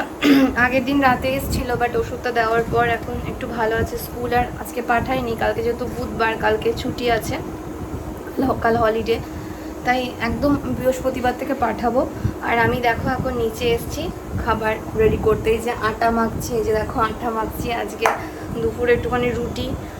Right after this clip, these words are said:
বানাবো, ঠিক রুটি নয়, পনির দিয়ে ভাবছি পনির রোল বানাবো আজকে দুপুরের লাঞ্চে। এটা কিন্তু সম্পূর্ণ আটা দিয়েই বানাচ্ছি, তোমরা জানো, যেহেতু ময়দা এখন আমরা খাই না, আর ময়দা খাওয়াটাও ঠিক না।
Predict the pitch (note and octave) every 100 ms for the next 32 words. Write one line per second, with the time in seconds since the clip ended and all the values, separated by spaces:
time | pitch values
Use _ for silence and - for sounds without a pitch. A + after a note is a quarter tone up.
0 | - - C4 C#4+ C#4+ A#3+ A#3+ D4 C4 C#4+
1 | C#4+ D4+ C4+ A#3 C4+ - A#3+ A#3+ C4 G#3+
2 | C4 C4 B3+ A3 C4 B3+ A#3 A#3+ B3 A#3+
3 | B3 B3 B3 - - - - A#3+ A#3+ A#3+
4 | A#3+ A#3+ - A#3 A3+ A#3+ A#3+ A#3+ A3+ A3+
5 | A3+ B3 - - - - - - B3 B3+
6 | C4 C4+ D4 C#4+ B3+ A#3 C4 C4 A#3+ A3+
7 | A#3+ A#3 C4 C#4 - - - - - A3+
8 | B3 B3 A#3+ - A#3 A#3+ B3 A#3+ A#3 A#3
9 | A#3+ G#3 A3+ A3+ A#3+ A#3+ - - - A#3
10 | A#3 A3+ A#3 A#3+ A#3+ B3 B3 B3 B3 -
11 | B3+ C4+ B3+ A3+ - A3 A3+ A3 G#3+ -
12 | - - - - - - - - - A3+
13 | A#3+ A#3+ B3 B3+ A#3+ B3+ C4 C4 D4+ C4
14 | A3+